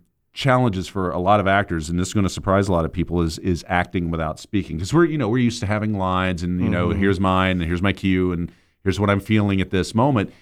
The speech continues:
Speaker 1: And then you have these long stretches where some of these characters are simply listening,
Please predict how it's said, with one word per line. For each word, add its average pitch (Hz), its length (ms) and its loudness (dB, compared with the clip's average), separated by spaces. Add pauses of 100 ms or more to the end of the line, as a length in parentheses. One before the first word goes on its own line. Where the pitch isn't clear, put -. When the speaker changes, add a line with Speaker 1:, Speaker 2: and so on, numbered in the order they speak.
(180)
Speaker 1:
And 104 140 0
then 127 140 2
you 135 140 4
have 123 200 2
these 104 220 2
long 117 320 0
stretches 123 560 -2
where 98 100 0
some 131 240 0
of 123 60 2
these 104 180 2
characters 104 460 0
are 87 60 0
simply 92 360 -4
listening, 82 520 -6